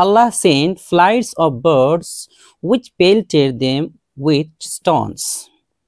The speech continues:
लेकिन अल्लाह सेंट, सेंट ये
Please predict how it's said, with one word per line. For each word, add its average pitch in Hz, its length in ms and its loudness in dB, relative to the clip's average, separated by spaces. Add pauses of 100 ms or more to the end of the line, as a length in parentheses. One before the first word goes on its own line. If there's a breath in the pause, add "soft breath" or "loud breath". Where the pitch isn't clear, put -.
(260 soft breath)
लेकिन 170 460 0 (440)
अल्लाह 202 380 2
सेंट, 156 560 0
सेंट 202 400 0
ये 175 360 0